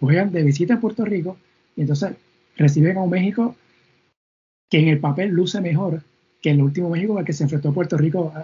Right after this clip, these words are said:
eh, en, en, en la última ventana. Así que, eh, estos juegos que nos esperan son <laughs> de verdad que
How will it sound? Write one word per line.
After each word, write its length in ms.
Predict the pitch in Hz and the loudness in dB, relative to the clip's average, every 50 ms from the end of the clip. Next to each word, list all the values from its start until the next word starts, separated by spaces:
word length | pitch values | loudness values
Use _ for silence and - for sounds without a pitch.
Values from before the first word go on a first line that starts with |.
| - 170 | -14 -14
eh, 120 | 180 180 | -12 -6
en, 240 | 160 147 151 147 143 - | -4 -2 -2 -2 -4 -2
en, 360 | - 151 143 143 139 135 139 | 0 2 2 2 2 0 -2
en 100 | - 151 | -2 -2
la 60 | 135 | -2
última 220 | 135 143 185 180 165 | 0 -2 -2 0 2
ventana. 400 | 151 139 147 226 254 190 139 - - _ _ _ - - - - - | 2 2 2 2 0 0 -2 -4 -10 _ _ _ -20 -20 -20 -8 -2
Así 200 | - 127 123 151 | 0 2 4 4
que, 260 | 147 214 202 180 147 123 - - _ _ _ _ _ _ _ _ _ - - | 4 4 2 2 0 0 -2 -6 _ _ _ _ _ _ _ _ _ -6 -4
eh, 240 | - 151 160 170 165 | 0 0 2 2 2
estos 220 | 156 151 - 190 | 2 2 4 4
juegos 200 | 180 202 220 214 | 4 4 4 2
que 80 | 214 214 | 2 0
nos 120 | 202 196 | 0 -2
esperan 440 | 185 - - 170 190 220 233 220 - - _ _ _ _ _ _ _ _ _ _ | -2 -2 -4 -6 -4 -4 -6 -6 -8 -12 _ _ _ _ _ _ _ _ _ _
son 340 | - - - 156 170 151 170 220 165 | -12 -6 -4 -2 0 2 2 2 2
<laughs> 80 | 214 196 | 2 2
de 80 | 190 185 | 0 0
verdad 260 | 190 170 156 165 180 - - | 0 -2 -2 -4 -4 -6 -4
que 460 | 214 190 175 185 175 160 147 139 | -4 -2 -2 -2 -2 -2 -2 -4